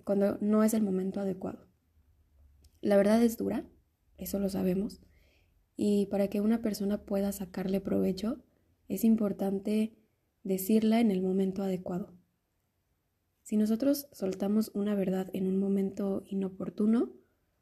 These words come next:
tal vez en medio de una discusión, lo más probable es que vayamos a causarle una herida a la otra persona y no vamos a generar un bien. Vamos a generar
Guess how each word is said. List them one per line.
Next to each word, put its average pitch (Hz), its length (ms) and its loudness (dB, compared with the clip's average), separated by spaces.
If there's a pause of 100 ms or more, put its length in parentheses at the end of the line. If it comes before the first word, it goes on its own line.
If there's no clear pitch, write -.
(240)
tal 190 200 -6
vez 196 280 0
en 190 140 -2
medio 196 240 2
de 196 80 4
una 196 180 2
discusión, 190 760 -4 (920)
lo 208 100 -2
más 214 200 0
probable 262 420 2
es 254 100 0
que 202 120 -8
vayamos 196 340 0
a 202 80 -6
causarle 185 440 0
una 190 180 2
herida 185 240 0
a - 20 -6
la 190 120 -6
otra 185 220 -8
persona 180 480 -6 (580)
y 190 100 -2
no 202 160 2
vamos 240 240 2
a 196 60 -6
generar 190 400 0
un 196 140 2
bien. 208 340 0 (540)
Vamos 247 280 4
a 247 80 4
generar 202 580 0